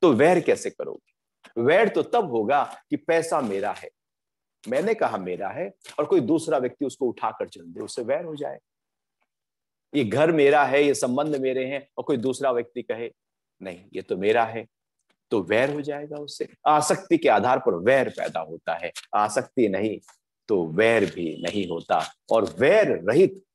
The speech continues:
वह पुरुष मुझको ही प्राप्त हो जाता है। तो इस तरह से ये टेक्निक्स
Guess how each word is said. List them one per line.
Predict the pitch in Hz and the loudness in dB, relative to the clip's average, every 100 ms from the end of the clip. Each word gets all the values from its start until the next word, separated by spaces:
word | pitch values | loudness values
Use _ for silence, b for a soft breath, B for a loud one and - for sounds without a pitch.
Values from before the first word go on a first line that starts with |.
| _ _ _ _ - _ - - 107 | _ _ _ _ -20 _ -20 -14 -2
वह | 117 135 | 2 2
पुरुष | 131 120 107 98 - - _ _ _ - | 2 0 0 -2 -8 -18 _ _ _ -8
मुझको | 104 101 - | -6 -2 2
ही | 104 92 | 2 2
प्राप्त | 80 98 117 135 - | -2 -2 0 -2 -6
हो | 87 | -12
जाता | 85 80 - 76 - | -10 -10 -8 -10 -12
है। | - _ _ 370 370 - - - - - _ _ - - _ _ _ _ _ _ | -20 _ _ -20 -20 -20 -20 -20 -20 -20 _ _ -20 -20 _ _ _ _ _ _
तो | 131 | 2
इस | - - | 2 2
तरह | 135 | 2
से | 135 156 | 2 2
ये | 131 | 2
टेक्निक्स | - 131 151 165 - - - | 2 -4 -2 -8 -8 -14 -16